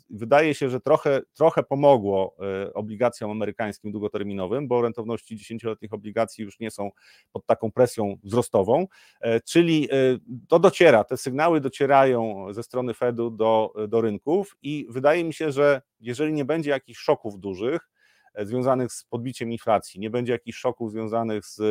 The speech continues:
wydarzeniami geopolitycznymi, to inwestorzy zaczną znowu bardziej przychylnie patrzeć na te długoterminowe obligacje amerykańskie, no bo jeżeli Fed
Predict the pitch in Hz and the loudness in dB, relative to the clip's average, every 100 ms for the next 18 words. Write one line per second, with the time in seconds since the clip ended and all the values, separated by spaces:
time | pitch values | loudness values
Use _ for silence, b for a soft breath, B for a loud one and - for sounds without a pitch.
0 | 104 98 - 113 110 113 113 113 104 110 | 0 -2 -4 0 0 0 -2 0 0 -2
1 | 113 104 107 - 95 120 175 b b b | -2 -10 -12 -14 -8 -6 -6 b b b
2 | 131 139 143 175 170 143 156 160 160 151 | -2 0 0 2 2 6 6 6 0 -2
3 | 139 - 110 117 160 160 143 - 117 147 | -2 -6 -6 2 2 2 -2 0 6 6
4 | 156 147 - 123 - 147 131 127 143 127 | 6 -2 -6 -10 -8 -6 -2 -2 -2 -4
5 | 123 127 120 120 120 117 123 123 117 107 | -8 -8 -6 -6 -6 -6 -4 -2 -2 -4
6 | 110 113 - 110 107 - 95 - 135 135 | -2 -4 -2 -6 -6 -4 -6 -4 -2 4
7 | 131 139 143 170 156 - 107 - | 6 6 4 2 0 2 2 2